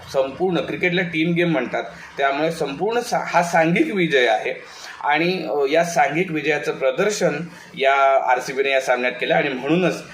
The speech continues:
हा सामना ते जिंकले. विराट कोहलीच्या डोळ्यात अश्रू होते, समोर अनुष्का डोळ्या-, शर्माच्याही डोळ्यात अश्रू होते, कारण विराट कोहलीसाठी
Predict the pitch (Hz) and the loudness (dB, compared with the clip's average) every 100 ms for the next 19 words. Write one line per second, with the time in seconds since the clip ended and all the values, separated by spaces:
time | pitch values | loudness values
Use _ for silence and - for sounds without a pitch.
0 | - 135 143 139 135 135 139 135 120 139 | -4 -2 0 0 0 2 2 0 -4 -4
1 | 160 107 - - - 120 135 139 - 123 | -2 -4 -6 -16 -12 -2 0 2 0 -2
2 | 127 123 113 113 104 104 147 175 - 104 | 0 0 0 0 -2 -4 -2 -2 -2 -8
3 | - - - - - - - - - - | -12 -20 -20 -20 -20 -20 -20 -20 -12 -2
4 | 151 151 127 165 214 202 190 160 165 147 | 2 4 2 0 0 2 4 2 0 0
5 | 151 151 151 147 123 120 - 113 101 101 | 0 2 2 2 2 0 -4 -4 -6 -8
6 | - - - 135 110 120 156 170 151 131 | -12 -10 -4 -4 -2 -2 -2 -4 -4 -4
7 | 135 135 117 95 131 165 | -4 -6 -8 -8 -8 -10